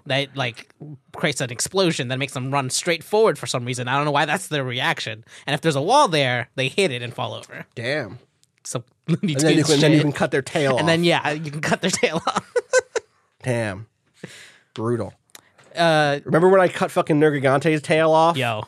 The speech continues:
Speaker 2: That was fucking sick.
Speaker 1: Yeah. <laughs> Uh, God, just take all of those. Just, uh.
Speaker 2: Yeah. But I don't
Speaker 1: I,
Speaker 2: know
Speaker 1: like,
Speaker 2: that there's
Speaker 1: imagine
Speaker 2: a way. Again, I don't know that there's a way to unpick this that
Speaker 1: No, no,
Speaker 2: at
Speaker 1: no, I
Speaker 2: this
Speaker 1: don't think there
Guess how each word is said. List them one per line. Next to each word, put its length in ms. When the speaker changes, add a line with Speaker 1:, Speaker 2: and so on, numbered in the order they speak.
Speaker 2:
That 160
was 120
fucking 320
sick. 380
Speaker 1:
Yeah. 320
<laughs> 40
Uh, 680
God, 220
just 200
take 160
all 200
of 80
those. 420
Just, 300
uh. 680
Speaker 2:
Yeah. 520
But 100
I 60
don't 80
Speaker 1:
I, 40
Speaker 2:
know 60
Speaker 1:
like, 100
Speaker 2:
that 80
there's 140
Speaker 1:
imagine 140
Speaker 2:
a 20
way. 180
Again, 440
I 100
don't 280
know 60
that 80
there's 160
a 40
way 80
to 160
unpick 420
this 340
that 100
Speaker 1:
No, 60
no, 60
Speaker 2:
at 60
Speaker 1:
no, 40
I 40
Speaker 2:
this 140
Speaker 1:
don't 80
think 100
there 80